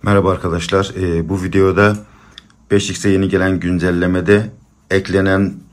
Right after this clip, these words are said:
loop yapma özelliği, yani time slash bölümü artık çalışıyor. Bununla ilgili dört X'te de video çekmiştim. Beş X'te de çekmek istedim. Çünkü burada küçük bir değişiklik olmuş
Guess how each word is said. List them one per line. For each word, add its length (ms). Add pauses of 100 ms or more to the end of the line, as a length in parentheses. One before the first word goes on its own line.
(320)
loop 340
yapma 340
özelliği, 360
yani 220
time 220
slash 360
bölümü 280
artık 300
çalışıyor. 640 (1040)
Bununla 240
ilgili 300
dört 220
X'te 240
de 140
video 180
çekmiştim. 640
Beş 180
X'te 280
de 80
çekmek 380
istedim. 480
Çünkü 360
burada 220 (240)
küçük 300
bir 80
değişiklik 500
olmuş 580